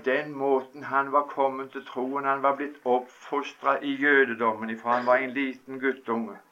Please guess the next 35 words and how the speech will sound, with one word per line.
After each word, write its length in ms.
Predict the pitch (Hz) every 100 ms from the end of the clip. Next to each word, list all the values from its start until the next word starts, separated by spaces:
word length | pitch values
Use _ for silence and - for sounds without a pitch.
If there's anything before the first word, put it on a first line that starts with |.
| - - - - -
Og 140 | - 113
så 140 | 127
hadde 280 | 127 131 135
han 120 | 143
fått 380 | - 139 143 -
en 140 | 147 - _ _ -
overbevisning, 1120 | 127 147 151 139 139 147 156 147 117 - 123
så 160 | 120 135
han 160 | 135 131
var 260 | 139 -
urokkelig 1040 | 147 151 151 123 151 - - 123 120 117 98 - - - -
om 240 | - 117 131
at 240 | 135 -
denne 400 | 143 139 139 139
Gud, 520 | 135 131 147 127 85 - _ _ _ _
som 260 | - 123 127
de, 80 |
han 220 | 127 127 131
hadde 260 | 135 135
fått 220 | 135 135
lært 460 | 131 131 131 131 -
av 120 | 131
sine, 540 | - 135 123 113 104 92 - _ - - - _ -
den, 320 | 113 120 120
eh, 300 | 120 117 107
det 160 | 113 127
var 160 | 127 127
den 160 | 127
sanne 500 | 127 - 127 123 120
Gud. 300 | 113 113 113
Han 160 | 123 131
var 120 | 139
urokkelig 960 | 143 117 110 147 151 - - 123 117 113
i 100 | 107
dette. 420 | 101 - -